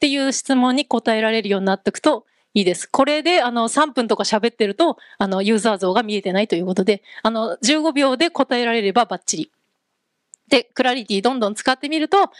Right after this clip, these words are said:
解析ポ-、改善ポイントどんどん出てきます。すごい面白いくらい出てくるので、か-、あの、施策の改善が追いつかないぐらいになったりするんですけど、まあ、こういうのも出てきますね。すごく楽しくなります。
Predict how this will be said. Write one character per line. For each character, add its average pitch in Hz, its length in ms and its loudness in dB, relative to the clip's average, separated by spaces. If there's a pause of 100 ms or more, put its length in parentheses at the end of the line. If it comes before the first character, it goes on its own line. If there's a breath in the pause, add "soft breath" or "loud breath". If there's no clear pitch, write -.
(380 loud breath)
解 214 200 0
析 220 360 -4
ポ-、 226 240 2
改 226 240 0
善 233 220 0
ポ 269 180 2
イ 247 60 -4
ン 220 40 -8
ト 208 120 0
ど 220 160 2
ん 269 100 2
ど 285 140 2
ん 240 40 -4
出 240 120 -2
て 233 80 -2
き 220 120 -2
ま 196 160 0
す。 - 120 -4
す 233 180 2
ご 254 80 2
い 302 60 4
面 247 180 0
白 330 240 0
い 330 60 0
く - 80 -2
ら 233 80 2
い 220 40 -4
出 220 120 -4
て 233 100 -2
く - 80 -8
る 202 80 -2
の 196 80 0
で、 202 140 0
か-、 254 220 0
あ - 20 -12
の、 220 220 0
施 254 200 -2
策 294 280 -2
の 269 120 -4
改 262 220 -2
善 240 160 -2
が 226 100 2
追 208 100 2
い 220 40 -4
つ - 80 -12
か 240 140 0
な 196 100 -2
い 190 60 -4
ぐ 190 60 -2
ら 185 100 -2
い - 20 -4
に 180 80 -2
な 190 60 0
っ 185 60 -4
た 165 100 -2
り - 180 -10 (500 loud breath)
す - 180 0
る 196 120 -2
ん - 20 -4
で 180 120 2
す - 60 -8
け 233 120 0
ど、 285 220 0
ま 247 100 -2
あ、 - 20 -10
こ 269 140 2
う 269 40 0
い 277 40 -2
う - 20 -6
の 302 80 -2
も 320 300 2 (320)
出 208 120 2
て 190 80 -4
き 185 120 -6
ま 180 120 -2
す 220 120 0
ね。 262 200 0 (100)
す - 120 -2
ご 285 120 4
く 226 100 -4
楽 185 240 -4
し - 100 -2
く 190 100 -4
な 175 140 -2
り 185 80 0
ま 247 120 4
す。 - 280 -16